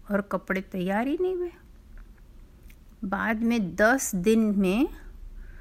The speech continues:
वो कपड़े लेके गया, और उस समय उसके पास इस्त्री भी नहीं थी कि इस्त्री भी करा नहीं पाया। तो जैसे ही कपड़ा उसने रखा,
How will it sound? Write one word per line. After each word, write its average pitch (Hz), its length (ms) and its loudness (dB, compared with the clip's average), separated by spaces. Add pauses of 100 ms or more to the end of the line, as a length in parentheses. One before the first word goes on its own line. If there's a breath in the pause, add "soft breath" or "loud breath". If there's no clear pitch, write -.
(240 soft breath)
वो 233 160 0
कपड़े 190 440 0
लेके 165 380 -2
गया, 147 180 -8 (1400 loud breath)
और 294 160 6
उस 262 200 -4
समय 220 440 2 (760 loud breath)
उसके 240 300 0
पास 202 440 -2
इस्त्री 294 400 2
भी 311 140 4
नहीं 294 220 4
थी 262 320 -8 (580 soft breath)
कि 233 80 0
इस्त्री 277 320 -2
भी 277 140 -2
करा 247 400 0
नहीं 240 140 -2
पाया। 214 360 -4 (1600 soft breath)
तो 220 300 0
जैसे 208 480 0
ही 269 80 2
कपड़ा 220 460 -2
उसने 220 340 0
रखा, 202 540 2